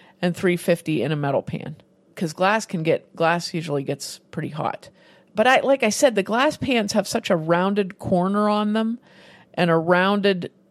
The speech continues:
edge that I, I don't think it would work as well. I usually don't do th-, this kind of thing in a glass dish. I would prefer it to be in a metal dish, but use what you have. Don't buy anything special.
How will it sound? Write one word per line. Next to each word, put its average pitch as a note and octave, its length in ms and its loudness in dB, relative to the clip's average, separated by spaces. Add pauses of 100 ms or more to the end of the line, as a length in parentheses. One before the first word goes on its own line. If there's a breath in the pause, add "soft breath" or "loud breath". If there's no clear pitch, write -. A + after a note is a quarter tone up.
(380)
edge E3+ 720 6 (400 soft breath)
that F3+ 140 6
I, G#3 180 4
I B3+ 100 4
don't C#4+ 160 -2
think C4+ 160 0
it F#3 80 2
would E3+ 140 2
work F3+ 260 2
as D#3 160 -2
well. B2 400 2 (280)
I C#4 320 2 (100)
usually A3+ 400 2
don't F3 260 2
do F3 180 4
th-, D3+ 120 -8 (240)
this - 220 0
kind D#3+ 200 0
of D3+ 80 -4
thing D#3 140 0
in D3 80 -2
a D3+ 80 -4
glass D3 340 0
dish. - 280 -2
I F#3+ 100 4
would F#3+ 160 -4
prefer D#3+ 400 0
it - 120 -8
to D#3+ 60 -4
be D#3+ 140 0
in D3 80 0
a D3 60 -2
metal D3 240 2
dish, D3 240 -4
but G#3 200 6 (280 loud breath)
use F4 200 8
what F#4+ 160 0
you E4+ 100 2
have. D4 300 2
Don't B3 200 -4
buy C4+ 160 0
anything B3 340 -6
special. F3 460 -4